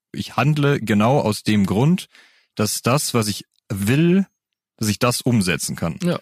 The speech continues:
Speaker 2: aber wodurch wird denn der Wille dann bei Frankfurt bestimmt? Also der Wille ist ja in der Philosophie durchaus ein oft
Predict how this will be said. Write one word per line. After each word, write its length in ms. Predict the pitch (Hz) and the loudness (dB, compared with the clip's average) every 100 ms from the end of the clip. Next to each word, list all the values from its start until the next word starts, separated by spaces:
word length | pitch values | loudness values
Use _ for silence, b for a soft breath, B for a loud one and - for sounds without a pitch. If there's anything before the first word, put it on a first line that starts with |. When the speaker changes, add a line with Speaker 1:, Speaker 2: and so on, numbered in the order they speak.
| _ | _
Speaker 2:
aber 240 | 120 120 | -4 -2
wodurch 300 | 131 139 143 | 0 0 0
wird 140 | 139 147 | 0 0
denn 120 | 135 | 0
der 160 | 123 120 | 0 0
Wille 180 | 147 | 0
dann 160 | 135 131 | 0 0
bei 100 | 127 | 0
Frankfurt 420 | - 131 143 131 | 0 -2 0 -2
bestimmt? 420 | - - 147 127 | -4 -2 0 0
Also 140 | 110 110 | 0 -2
der 180 | 113 117 | -2 0
Wille 160 | 151 | 0
ist 160 | 143 - | 0 -2
ja 100 | 127 | -4
in 380 | 123 120 117 123 | -2 -2 -2 -2
der 100 | 117 | -4
Philosophie 720 | 123 120 110 147 143 139 131 _ _ | -4 -4 -4 -2 0 0 -2 _ _
durchaus 600 | 139 135 127 123 120 - | -2 -2 0 0 0 -2
ein 440 | - 110 110 110 - _ _ | -4 -2 0 -2 -4 _ _
oft 500 | - 117 - - - | -4 -4 -4 -10 -12